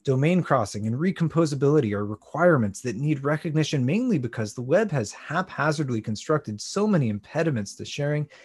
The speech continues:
that these features must be explicitly designed into systems in order to overcome the web's complexities. Accountability is required because of the risks that still remain, even in a principle of least authority environment or pola environment. Sometimes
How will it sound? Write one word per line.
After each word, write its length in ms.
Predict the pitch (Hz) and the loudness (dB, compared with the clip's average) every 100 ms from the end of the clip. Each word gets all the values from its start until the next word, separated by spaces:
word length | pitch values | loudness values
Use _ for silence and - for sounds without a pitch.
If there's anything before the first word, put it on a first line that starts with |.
| _ | _
that 120 | 135 | -6
these 180 | 160 208 | -2 -2
features 360 | - 170 160 123 | -2 -2 -2 0
must 300 | 135 143 - | 0 0 -2
be 80 | 104 | -6
explicitly 720 | - - - 160 - 139 131 | -6 -10 0 0 0 -4 -4
designed 480 | 117 110 120 120 | -4 -2 0 0
into 160 | 113 113 | -2 -4
systems 480 | - 120 - 113 - - - | -4 -6 -4 -6 -8 -20 -6
in 80 | 151 | 4
order 200 | 202 190 | 4 4
to 120 | 123 | 2
overcome 600 | 107 147 135 - - 143 | 4 4 2 -4 -4 -2
the 120 | 113 | 0
web's 240 | 107 113 - | -2 -4 -4
complexities. 720 | 98 - 120 - 90 85 - _ _ _ _ _ _ _ _ _ _ - | -10 -6 -6 -6 -10 -14 -16 _ _ _ _ _ _ _ _ _ _ -12
Accountability 720 | - 156 156 117 143 226 170 | 0 4 4 6 6 8 6
is 120 | 113 | 4
required 460 | 104 - 101 104 120 | 0 -2 -2 -2 -6
because 260 | 127 156 | -6 -4
of 120 | 165 123 | -4 -6
the 80 | |
risks 420 | 107 143 170 - - | -4 0 -2 -2 -10
that 160 | 101 | -8
still 300 | - - 151 | -8 -2 0
remain, 420 | 170 156 123 95 - | 2 2 2 0 -2
even 360 | 139 160 185 | -2 0 0
in 200 | 180 139 | 0 -2
a 40 | 120 | -4
principle 800 | - 143 - 151 143 - 139 135 | -2 -4 -2 -4 -6 2 4 4
of 180 | 117 | 2
least 220 | 127 123 120 | -4 -4 -6
authority 340 | - 123 117 | -2 0 2
environment 440 | 110 107 104 90 - | 0 0 -2 -6 -8
or 120 | 107 104 | -8 -6
pola 420 | - 139 120 98 | -2 -2 0 -4
environment. 520 | 104 101 98 95 90 _ _ _ _ _ - | -6 -6 -6 -8 -12 _ _ _ _ _ -6
Sometimes 600 | - 208 180 120 120 | 2 2 4 2 0